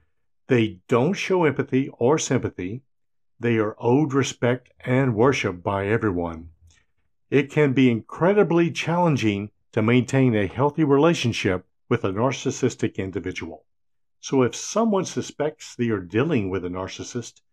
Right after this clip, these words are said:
what steps can they take to protect themselves and their well-being? Well, the first step is to recognize the signs.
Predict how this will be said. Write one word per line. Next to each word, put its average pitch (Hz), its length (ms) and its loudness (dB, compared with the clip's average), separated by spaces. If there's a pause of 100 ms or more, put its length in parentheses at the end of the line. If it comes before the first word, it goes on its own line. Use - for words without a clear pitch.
(220)
what 143 240 -4
steps - 460 -6
can 127 240 -4
they 120 140 0
take 113 320 -4
to - 80 -10
protect - 400 -8
themselves 90 600 -8 (220)
and 104 160 -4
their 95 80 -2
well-being? 87 720 -4 (580)
Well, 170 140 4
the 180 100 -6
first 208 240 -2
step 139 320 0
is 135 140 -2
to 135 140 -2
recognize 107 840 -2
the 113 100 -6
signs. 107 680 -4